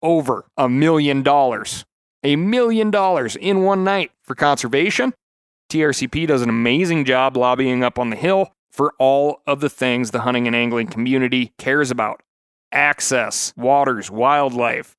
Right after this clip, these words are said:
Amazing org. Uh, room was full of super fun people, super interesting folks. Pleasure to meet everybody. Also gotta go check out the Portrait Museum and the West Wing of the White House, which was, you know, a fun experience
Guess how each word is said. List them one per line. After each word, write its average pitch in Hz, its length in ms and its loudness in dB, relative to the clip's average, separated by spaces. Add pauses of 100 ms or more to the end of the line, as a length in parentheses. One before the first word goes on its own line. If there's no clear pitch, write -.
(360)
Amazing 131 460 0
org. 127 340 -2 (320)
Uh, 110 300 -2
room 127 200 2
was 123 140 -2
full 120 240 -2
of 95 80 -8
super - 400 -10
fun 127 300 -4
people, 185 580 -4
super - 320 -6
interesting 123 460 -2
folks. - 560 -4 (280)
Pleasure 127 220 0
to 117 60 -4
meet 151 180 0
everybody. 156 600 0 (520)
Also 127 280 0
gotta 117 200 0
go 113 160 0
check 113 300 -4
out 107 280 -2
the 110 120 -8
Portrait 143 480 -4
Museum 123 480 0 (160)
and 107 200 -4
the 101 180 -4
West 104 300 -6
Wing 110 160 -4
of 104 60 -8
the 101 60 -8
White 107 220 -2
House, - 400 -10 (400)
which 107 200 -12
was, - 320 -12 (160)
you - 120 -6
know, 147 320 -4
a - 40 -10
fun 175 220 -6
experience 165 720 -6